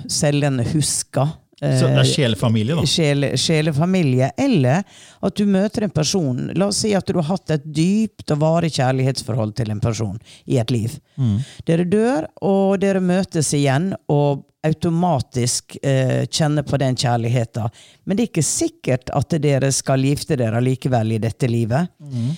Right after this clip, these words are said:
Speaker 1: Men, eh, men, eh, men, eh, det er litt romantisert, dette med sjelevenn, at man skal treffe en sjelevenn. Jeg tror ikke det er så,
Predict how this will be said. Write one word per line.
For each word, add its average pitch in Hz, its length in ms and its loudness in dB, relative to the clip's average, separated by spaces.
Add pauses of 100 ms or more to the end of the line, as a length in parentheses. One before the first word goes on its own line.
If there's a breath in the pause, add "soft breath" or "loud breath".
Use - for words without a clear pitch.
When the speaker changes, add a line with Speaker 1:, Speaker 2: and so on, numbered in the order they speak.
(280 loud breath)
Speaker 1:
Men, 196 400 0
eh, 170 460 2 (220)
men, 160 440 0
eh, 139 240 2 (640)
men, 147 420 0
eh, 135 1080 -4
det 170 240 -2
er 202 120 0
litt 220 220 -2
romantisert, 190 1200 0
dette 143 300 -2
med 160 140 2
sjelevenn, 143 840 2
at 120 240 -2
man 131 80 0
skal - 180 -6
treffe 139 340 -2
en 131 60 2
sjelevenn. 120 560 0
Jeg 120 100 -2
tror 214 180 -2
ikke 226 120 -6
det 196 120 0
er - 180 0
så, 185 200 2